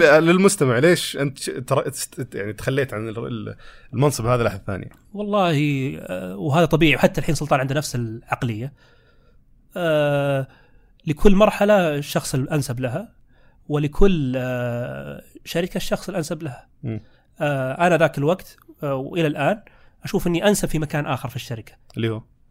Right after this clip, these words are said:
Speaker 2: اللي هو أنا ماسك التسويق والسيلز والمبيعات والمنتج.
Speaker 1: مم.
Speaker 2: يعني
Speaker 1: تبغى تركز على تخصصك؟
Speaker 2: أبغى أركز على هذا
Speaker 1: وين؟
Speaker 2: المجال وأبغى أتعلم منه، لأن بصراحة واحدة من الأشياء الرائعة في، في المنتجات مقارنة بالخدمات،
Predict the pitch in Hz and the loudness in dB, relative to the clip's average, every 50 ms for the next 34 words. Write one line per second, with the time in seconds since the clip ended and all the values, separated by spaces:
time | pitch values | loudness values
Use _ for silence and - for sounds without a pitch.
0 | _ _ - 240 233 226 226 226 220 208 - - - - - 156 - - 156 156 | _ _ -6 -2 0 0 0 2 0 0 -2 -4 -10 -10 -8 -8 -6 -4 -4 -6
1 | 147 - 143 - - - 160 147 143 135 127 127 120 120 123 131 131 139 151 139 | -6 -6 -8 -10 -8 -6 -4 -4 -4 -4 -6 -6 -8 -8 -8 -6 -4 -4 -4 -4
2 | - - 180 160 123 113 - - - - - _ _ - - 117 143 147 143 131 | -4 -6 -6 -4 -6 -8 -10 -14 -20 -20 -20 _ _ -8 -6 -4 -2 -2 -2 0
3 | 147 139 143 151 151 - 143 123 117 - - 123 - - 160 165 - - - - | 0 0 2 2 2 0 0 0 0 -2 -4 -4 -4 -2 -4 -4 -4 -8 -8 -4
4 | - 254 185 180 202 196 - - 160 156 160 156 151 147 143 - 185 185 180 180 | -2 -2 0 2 0 0 0 -2 -2 -2 0 0 0 0 0 0 0 0 -2 -2
5 | 160 160 - 160 175 190 147 131 127 123 117 110 127 139 156 175 180 180 - - | -4 -2 0 2 2 2 2 0 -2 -4 -6 -6 -4 -4 -2 -2 -4 -6 -8 -8
6 | - 180 208 220 185 - - 160 - - - 170 151 160 156 - - - 175 147 | -4 0 2 2 2 2 0 -2 -2 -2 -2 -4 -2 -2 -4 -6 -4 -2 -2 -2
7 | 131 135 170 180 170 135 120 127 - 127 143 151 - 151 147 156 147 151 139 143 | 0 0 2 2 2 2 0 -2 -4 -4 -6 -6 -4 -2 -2 -2 0 0 0 0
8 | 139 120 - - - 139 - 156 156 139 - 143 135 - - 131 135 139 151 180 | 0 0 -2 -6 -6 -2 0 0 0 0 -2 -6 -8 -8 -6 -6 -2 0 0 -2
9 | 180 - | -2 -4